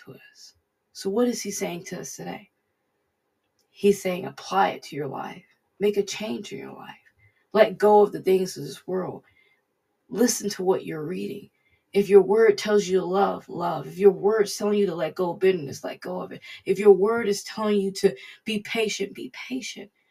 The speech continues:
Whatever you're reading on, whatever God is trying to get you to focus on, don't just be hearers, but be doers. Make a change in your life.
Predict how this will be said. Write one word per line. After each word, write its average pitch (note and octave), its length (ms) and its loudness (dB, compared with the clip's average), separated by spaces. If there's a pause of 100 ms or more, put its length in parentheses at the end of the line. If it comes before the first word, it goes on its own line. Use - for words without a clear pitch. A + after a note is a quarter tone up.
(160)
Whatever C4+ 420 2
you're A#3+ 320 0
reading G#3 420 -4
on, E3 220 -6
whatever B3 480 0
God A3 320 -2
is G3+ 100 -4
trying G#3 260 -2
to G3 40 2
get G3 160 -6
you G3 160 0
to F#3 60 -6
focus - 340 -8
on, E3 140 -8 (400)
don't A3+ 280 6
just G3+ 400 0
be F#3 380 0 (1120)
hearers, - 680 2 (340)
but - 120 -20
be F#3+ 280 -12 (240)
doers. G3 720 -8 (760)
Make G3+ 260 0
a F3 200 -12
change - 680 -8
in E3 140 -10
your D#3+ 360 -14
life. G3 400 -12